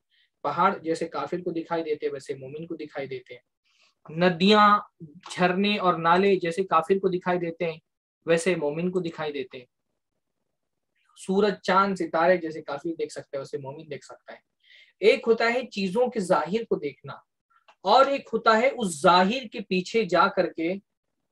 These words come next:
उनके खालिक के इल्म तक के पहुंचना। एक होता है चीज जा-, सूरज है देख लिया,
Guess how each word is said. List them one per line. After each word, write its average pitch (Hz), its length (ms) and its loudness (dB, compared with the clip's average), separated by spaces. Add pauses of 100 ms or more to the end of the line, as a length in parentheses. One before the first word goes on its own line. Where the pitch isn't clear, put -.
(200)
उनके 233 760 -2 (640)
खालिक 185 680 2 (760)
के 247 80 0
इल्म 233 400 0
तक 202 180 2
के 175 120 0
पहुंचना। 135 540 -10 (2000)
एक 214 140 -2
होता 220 180 0
है 226 40 2
चीज 214 180 -6
जा-, 202 200 2
सूरज 254 320 0
है 233 80 0
देख 180 240 2
लिया, 160 240 -8